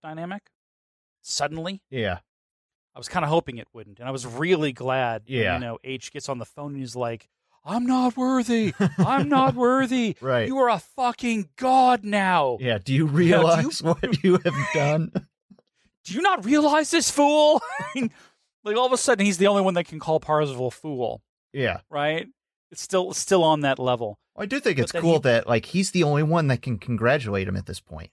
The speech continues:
Speaker 2: And he goes
Speaker 1: Yeah.
Speaker 2: overboard congratulating him.
Speaker 1: Uh, it's just, you want somebody that's like this in your life, that when
Speaker 2: Yeah.
Speaker 1: you do great, they don't think of you as that, now you're that asshole that won the lottery, and now we're not gonna be friends anymore. They look at it as,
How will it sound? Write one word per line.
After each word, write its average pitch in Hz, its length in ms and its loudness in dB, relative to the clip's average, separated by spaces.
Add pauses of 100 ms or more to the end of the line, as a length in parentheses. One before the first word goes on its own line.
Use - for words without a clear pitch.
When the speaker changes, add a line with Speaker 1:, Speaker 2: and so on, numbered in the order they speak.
(200)
Speaker 2:
And 139 140 -10
he 151 120 -4
goes 135 260 2
Speaker 1:
Yeah. 196 140 -6
Speaker 2:
overboard 147 800 0
congratulating 98 840 -2
him. - 220 -14 (840)
Speaker 1:
Uh, 156 320 -6
it's - 200 -8
just, - 320 -4
you 185 140 -10
want 185 440 0
somebody 156 420 -2
that's 139 260 -6
like 147 280 0
this 143 200 -10
in 143 100 -6
your 135 140 -6
life, 139 360 0
that 127 100 -2
when 113 100 0
Speaker 2:
Yeah. 92 160 0
Speaker 1:
you 131 60 -12
do 156 180 -14
great, 139 520 -8 (500)
they 170 100 -10
don't 185 180 -6
think 180 280 -10
of 143 120 -4
you 143 140 -6
as 123 160 -6
that, 135 240 -6
now 151 300 -2
you're 147 200 -2
that 127 200 -2
asshole 131 500 -2
that 123 220 -10
won 135 220 -10
the 127 80 -4
lottery, 120 640 -2
and 127 160 -16
now 127 180 -4
we're 123 220 -12
not 123 180 -6
gonna 127 140 -18
be 117 80 -18
friends 160 340 -16
anymore. 127 300 -8
They 131 120 -6
look 139 220 -4
at 143 80 -8
it 131 120 -6
as, 127 180 -6